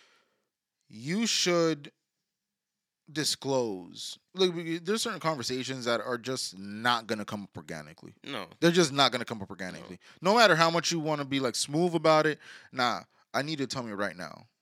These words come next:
Speaker 1: straight up. If, again, if body count is something that's important to you.
Speaker 2: And
Speaker 1: 'Cause
Speaker 2: it
Speaker 1: nobody's just gonna come to you one day, a Sunday, beautiful Sunday morning. A man is not gonna, "Yeah, so I've been with seventeen women." That's just not gonna happen. But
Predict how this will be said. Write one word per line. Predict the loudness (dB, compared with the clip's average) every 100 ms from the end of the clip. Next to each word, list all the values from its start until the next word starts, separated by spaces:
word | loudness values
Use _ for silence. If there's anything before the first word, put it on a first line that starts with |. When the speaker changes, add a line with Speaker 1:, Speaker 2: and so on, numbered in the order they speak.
| _
Speaker 1:
straight | -16 -6 -4 -4
up. | -8 _ _ _ _ _ _ 0
If, | 2 2
again, | 2 4 4 2
if | 2 2
body | 4 4 2
count | -2 -6
is |
something | -6 -6
that's | -6 -6
important | -10 -10
to | -12
you. | -14 -18 _ -8
Speaker 2:
And | 0
Speaker 1:
'Cause | 0
Speaker 2:
it | 0 -6
Speaker 1:
nobody's | 4 6 6 4
just | 2
gonna | 2
come | 2 2 2
to | -2
you | -2 -6 _ _
one | -2 0 4
day, | 4
a | 4
Sunday, | 2 -2 -2
beautiful | 0 0 -2
Sunday | -6 -8
morning. | -10 -12 -14 -16 -20 -20 -20 -20 _ _ _ _
A | -4
man | 4 6 8 6
is | 2 2
not | 0
gonna, | 0
"Yeah, | 0 2
so | 0 -2 -2 -4 -10 _ _ _ _ _ _ -2
I've | 0
been | 0
with | -4
seventeen | -4 -4 -6 -10 -8
women." | -10 -10 -16 -16 -6
That's | -4 -2
just | 0
not | 0
gonna | 2 0
happen. | -2 -4 -10 -18 _ _ _ _ _ _ _ _ _ _ _ _ _
But | 2 4